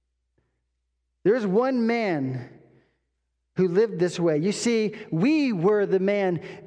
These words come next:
beaten and left for dead. We were the man beaten by sin and by the kind of the need to be self-righteous and carry the heavy burden of, of ritual and works.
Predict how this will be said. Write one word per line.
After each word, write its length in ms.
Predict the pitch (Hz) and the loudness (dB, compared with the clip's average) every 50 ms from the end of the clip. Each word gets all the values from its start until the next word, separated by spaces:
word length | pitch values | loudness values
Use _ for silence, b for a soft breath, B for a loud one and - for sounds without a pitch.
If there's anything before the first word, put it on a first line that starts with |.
| 147 135 135 | -6 -2 0
beaten 360 | 220 220 233 247 226 185 185 | 0 0 0 0 -2 -2 -2
and 200 | 196 175 175 185 | 0 0 0 0
left 280 | 202 202 190 196 - | 0 0 -2 -4 -6
for 80 | - 175 | -8 -6
dead. 640 | 151 139 156 160 156 135 123 117 - - - - - - - _ _ _ _ _ _ _ _ _ _ _ _ _ _ _ _ _ _ _ - | -4 -4 -2 -2 -2 -4 -6 -8 -10 -12 -14 -14 -18 -20 -20 _ _ _ _ _ _ _ _ _ _ _ _ _ _ _ _ _ _ _ 0
We 160 | 180 294 330 | 2 2 4
were 80 | 330 302 | 2 2
the 80 | 269 | 0
man 300 | 233 240 240 226 196 160 | 0 0 0 -2 -2 0
beaten 320 | 160 262 294 311 311 285 240 | 0 0 0 0 0 0 2
by 180 | 208 220 214 | 2 0 0
sin 640 | 208 - - - - 277 285 285 277 277 269 269 269 B B B B | -2 -4 -6 -2 0 0 2 2 2 2 0 0 -2 B B B B
and 100 | 208 220 | 0 2
by 140 | 220 233 220 | 2 2 2
the 160 | 208 208 185 | 2 2 0
kind 320 | - - - - - 269 294 | 0 -4 -6 -2 0 0 2
of 60 | 233 | 2
the 80 | 233 233 | 2 2
need 260 | 220 269 277 285 226 | 2 2 2 2 0
to 60 | 233 | 0
be 180 | 190 240 262 254 | 0 0 0 0
self-righteous 840 | - - 269 269 220 160 170 202 240 262 254 - 262 262 269 - | 0 0 0 0 0 0 0 2 2 2 2 2 0 0 0 0
and 220 | 226 196 202 214 208 | 0 0 0 0 -2
carry 300 | - - 262 277 294 277 | 0 0 2 2 2 2
the 80 | 226 | 0
heavy 400 | 208 147 226 285 277 233 214 254 | 0 0 2 2 2 2 0 -2
burden 500 | 214 170 156 202 226 247 254 254 262 247 | -2 0 2 2 2 4 2 2 0 0
of, 160 | 214 196 156 B B B B - | 0 -2 -2 B B B B 0
of 160 | 202 196 151 160 | 0 0 0 -4
ritual 840 | 165 156 160 160 170 247 302 - - 285 285 277 277 277 285 269 - | -8 -6 -4 0 0 0 0 0 0 2 2 4 4 2 2 0 -2
and 400 | 202 190 202 196 196 185 156 160 | -2 0 0 0 0 0 0 2
works. 520 | 214 285 311 320 311 - - - - - | 2 2 2 0 -4 -6 -10 -10 -10 -12